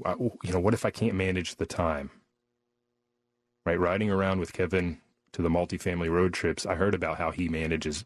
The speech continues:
several multifamily apartment communities. He's, he's found a way, right? I-, if you're concerned about time, find a property manager.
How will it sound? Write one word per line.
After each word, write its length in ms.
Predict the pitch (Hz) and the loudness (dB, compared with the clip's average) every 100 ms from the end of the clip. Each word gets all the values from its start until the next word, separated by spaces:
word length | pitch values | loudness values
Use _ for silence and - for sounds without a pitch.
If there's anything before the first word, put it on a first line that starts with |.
| _ | _
several 640 | - - 208 117 80 - _ | -4 0 4 4 0 -6 _
multifamily 680 | 92 80 85 - 85 82 78 - _ _ _ _ _ _ _ - | -2 0 -2 -2 -2 -2 -4 -10 _ _ _ _ _ _ _ -4
apartment 420 | - 90 90 90 | 0 0 0 -4
communities. 640 | 90 87 82 73 76 - _ _ _ _ _ _ _ _ _ _ _ _ _ _ _ _ _ _ _ _ | -2 0 0 -2 -6 -10 _ _ _ _ _ _ _ _ _ _ _ _ _ _ _ _ _ _ _ _
He's, 280 | - 104 - | 2 2 2
he's 180 | - 98 | -2 0
found 280 | 110 156 95 | 2 4 2
a 40 | |
way, 280 | 76 64 - _ _ _ - | 0 -4 -12 _ _ _ -6
right? 260 | 76 82 - - - - _ | 0 0 -2 -12 -20 -20 _
I-, 40 | 107 | 0
if 260 | 110 - | 2 0
you're 80 | 98 | -2
concerned 400 | - 90 - 165 | -2 0 0 0
about 260 | 85 82 - | 0 0 -2
time, 380 | - 78 73 - _ | -4 -4 -4 -8 _
find 240 | - 92 98 | -2 0 2
a 20 | |
property 380 | - 104 104 95 | 2 0 0 0
manager. 520 | 98 101 80 69 | 0 -2 -2 -8